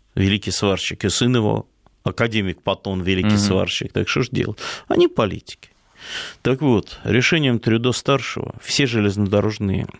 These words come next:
Speaker 1: пассажирские перевозки были сведены в специальную компанию Via Rail. Это компания короны, так называемая Crown Corporation. Знаете, вот британская корона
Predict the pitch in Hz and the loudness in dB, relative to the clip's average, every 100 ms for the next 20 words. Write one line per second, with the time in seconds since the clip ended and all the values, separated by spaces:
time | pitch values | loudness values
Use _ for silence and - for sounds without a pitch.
0 | - 95 - 98 101 110 - 92 92 95 | -4 0 2 2 0 -2 -4 -6 -2 2
1 | 95 101 139 - 85 92 135 - 107 98 | 2 2 -2 -2 0 2 0 0 0 2
2 | 87 90 - - 101 147 165 156 - 113 | 2 0 0 -4 -2 0 0 -2 -2 -2
3 | 101 113 95 92 101 - _ _ _ _ | -2 -4 -6 -6 -12 -18 _ _ _ _
4 | _ - 92 135 156 - - 90 85 80 | _ -2 2 4 2 0 -4 0 2 0
5 | - - _ - - - - - 202 208 | -6 -12 _ -18 -10 -8 -6 0 2 4
6 | 202 - - 113 110 135 143 127 113 - | 2 2 -2 0 0 2 2 0 -2 -2
7 | 107 104 113 107 85 - - - 90 92 | -2 0 2 0 -2 -8 -6 -4 -2 0
8 | 92 110 127 113 107 104 101 - - - | 2 2 2 2 2 2 -2 -8 -20 -20
9 | - - 117 117 120 104 - 92 90 85 | -8 0 2 4 2 0 -2 -4 0 -2
10 | 65 - - - - - 190 117 90 - | -2 -4 -8 -10 -8 0 2 2 0 -2
11 | - - 110 208 - 92 85 - 87 - | -8 0 2 2 0 -2 -4 -10 -12 -2
12 | 147 226 262 196 160 | 2 2 2 0 -2